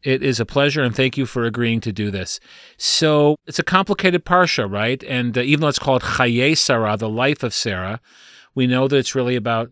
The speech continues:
the death of Sarah, and death sort of hangs over to some degree what's happening in this parsha. And so what do you make of that? The death of Sarah is sort of the title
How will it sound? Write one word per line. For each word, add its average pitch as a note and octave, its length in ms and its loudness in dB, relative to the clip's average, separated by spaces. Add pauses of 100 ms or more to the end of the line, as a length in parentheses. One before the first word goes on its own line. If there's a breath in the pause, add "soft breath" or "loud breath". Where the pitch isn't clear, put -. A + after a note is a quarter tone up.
(100)
the A#2+ 100 -4
death D3 400 -2 (100)
of G2+ 140 -10
Sarah, G#2 520 -8
and A2+ 240 -8
death B2+ 240 -4
sort B2+ 320 -4
of A#2 100 -6
hangs C3+ 500 -6
over C3 420 -4
to A2+ 140 -10
some B2 280 -6
degree A2 480 -6 (460 loud breath)
what's A2+ 240 -8
happening B2+ 460 -4
in A2+ 100 -4
this A2 180 -6
parsha. F#2+ 600 -6 (420 loud breath)
And B2 180 -2
so B2 360 0
what D#3 260 -2
do F3+ 100 -6
you E3+ 60 -2
make C#3 320 -2
of G#2+ 140 -4
that? G2 300 -6
The A#2 140 -6
death D#3+ 440 -2
of C3 180 -8
Sarah B2+ 560 -2
is A#2 240 -8
sort A#2+ 300 -2
of A#2 160 -2 (240 loud breath)
the G#2+ 400 -4 (380 soft breath)
title G3+ 560 0